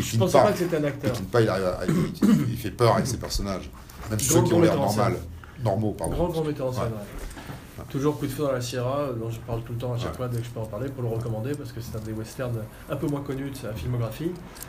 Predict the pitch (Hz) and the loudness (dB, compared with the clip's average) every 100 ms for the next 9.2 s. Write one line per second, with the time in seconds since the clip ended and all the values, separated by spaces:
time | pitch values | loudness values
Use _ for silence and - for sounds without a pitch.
0 | - - 117 117 110 110 - 135 127 110 | -14 -6 -2 0 -2 -6 -4 -2 0 -2
1 | 113 113 - - - 170 170 160 143 151 | -2 -6 -12 -16 0 2 2 -4 -2 -4
2 | 147 120 123 123 123 135 123 123 113 110 | -2 -4 -2 -2 -2 -2 -2 -2 -2 -4
3 | 117 113 - 110 113 104 - - 80 - | -4 -6 -8 -8 -8 -8 -12 -10 -10 -10
4 | - - - - - - - 151 139 135 | -16 -16 -16 -16 -14 -14 2 2 4 2
5 | 151 156 180 165 156 151 143 - - - | 0 2 2 2 2 2 0 -2 -6 -6
6 | - - - - - 269 285 - - - | -6 -6 -6 -4 0 0 -2 -10 -14 -8
7 | 90 110 - 139 175 170 - - 98 110 | -2 -2 -2 -2 -2 -2 -2 0 0 -2
8 | - - - - 123 127 123 110 - - | -8 -10 -10 -8 -4 -4 -2 -4 -4 0
9 | 214 | 0